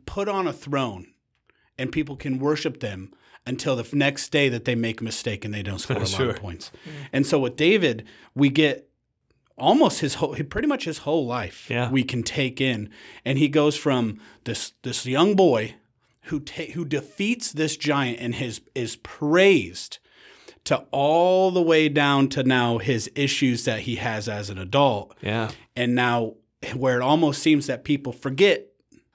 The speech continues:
Speaker 1: who
Speaker 2: Yes.
Speaker 1: or what had happened to David when he was younger. And so very much,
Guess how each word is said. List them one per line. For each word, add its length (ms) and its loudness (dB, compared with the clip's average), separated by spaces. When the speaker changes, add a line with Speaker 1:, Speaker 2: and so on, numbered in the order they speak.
Speaker 1:
who 120 0
Speaker 2:
Yes. 360 4
Speaker 1:
or 160 2
what 320 4
had 200 -6
happened 460 -2
to 120 -6
David 360 -2
when 140 -6
he 140 -6
was 200 -8
younger. 460 -2
And 160 -2
so 200 4
very 320 4
much, 380 2